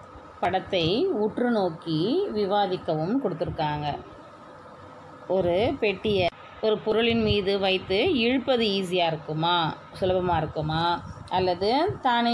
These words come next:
எடுத்து வைக்கிறது சுலபமா இருக்குமான்னு கேக்குறாங்க. இதுதான். An inclined plane is a flat sloping surface with one end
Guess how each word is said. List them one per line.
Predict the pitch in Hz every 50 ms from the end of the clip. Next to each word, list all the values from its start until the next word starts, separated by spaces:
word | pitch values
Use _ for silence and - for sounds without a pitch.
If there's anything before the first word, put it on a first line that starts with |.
| 226 214
எடுத்து | 208 202 - - 233 214
வைக்கிறது | 202 196 - 165 165 156 175 202 262 392 427 427 - - - - - - - - - - - - - - - -
சுலபமா | 247 233 226 214 196 202 196 185
இருக்குமான்னு | 175 160 175 156 151 147 170 - - 175
கேக்குறாங்க. | 151 - - 165 156 156 160 160 151 - - - - - - 160
இதுதான். | 160 165 156 165 165 160 - - - - - _ _ - - - - - - 196 196
An | 196 202 196 208
inclined | 208 208 180 185 220 208 208 214 214 208 190 - -
plane | 214 214 214 202 190 196 214 254 285 269 226
is | 214 - 208 190
a | 175 - -
flat | - 196 190 190 196 240 277 - - - -
sloping | - - 214 208 196 190 - - 202 190 202 233 302 381 - - - - - - - -
surface | 233 214 190 156 - 233 208 185 196 262 269 - 240 214
with | 226 220 - 202 185 170 170 190 202
one | 226 247 262 - 202 196
end | 190 190 208 233